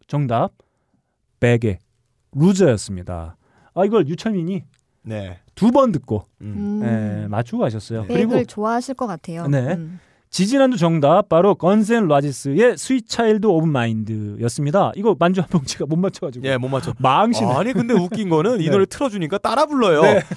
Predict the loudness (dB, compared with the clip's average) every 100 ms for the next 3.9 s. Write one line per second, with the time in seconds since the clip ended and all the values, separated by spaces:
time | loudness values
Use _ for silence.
0 | -2 0 2 2 2 2 2 2 4 4
1 | 2 0 -6 -4 -12 _ -4 0 0 2
2 | 2 2 2 2 2 2 4 6 6 6
3 | 4 0 -6 -10 -4 -2 2 2 2